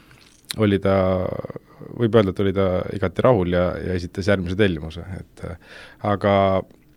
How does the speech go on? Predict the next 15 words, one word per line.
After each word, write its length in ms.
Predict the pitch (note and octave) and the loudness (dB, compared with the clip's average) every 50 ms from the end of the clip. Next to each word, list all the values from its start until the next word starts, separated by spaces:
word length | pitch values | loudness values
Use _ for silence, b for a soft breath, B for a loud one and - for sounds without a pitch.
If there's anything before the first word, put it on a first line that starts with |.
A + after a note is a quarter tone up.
| _ _ _ - - _ A#2+ | _ _ _ -20 -8 _ 2
mõttest 540 | C3 D#3+ E3+ - - A2 G2+ - - A2 G#2 | 2 2 2 2 0 -2 -2 0 -2 -6 0
ideeni, 400 | - D#3 F3 E3+ C#3 A2+ G#2 G2+ | 2 4 6 6 6 4 4 2
e-, 400 | G2+ G2+ G2+ G2+ - - C3 - | 0 0 0 0 0 -2 -4 -4
e-, 180 | - C3 C3+ - - D3+ | -4 -4 -4 -2 -2 -2
eks 160 | - - - | -2 0 0
me, 140 | C#3 C3 B2+ C3 C3 | 0 0 0 0 -2
eks 140 | C3 - B2+ | -4 -2 -2
meil 140 | A#2+ A#2 B2+ | 0 2 2
on 100 | B2 B2+ | 4 4
erinevaid 440 | C#3 C#3+ B2+ G#2+ G2 G2 G2 F#2+ G2 | 4 4 4 4 2 2 0 0 0
nagu 260 | G2+ G2+ F#2+ G2 G2 G2 G2 G2 G2 F#2+ - B B B B B _ b b b b b b b b b _ - - - | -2 -2 0 0 0 2 2 2 2 0 -2 B B B B B _ b b b b b b b b b _ -18 -6 0
väga 200 | A#2+ A#2+ A#2 A#2+ | 0 4 6 6
olulisi 360 | B2+ C3+ A#2+ A2 G#2 F#2 A2 G2+ | 6 8 8 6 6 4 2 6
partnereid 560 | - C3 C#3 C#3+ - - F#2+ F#2 F#2+ F2+ - - | 8 8 8 8 4 0 -2 -2 -2 -2 -2 -2
selle, 320 | - G2+ F#2 F#2 F#2+ | -2 -2 0 0 0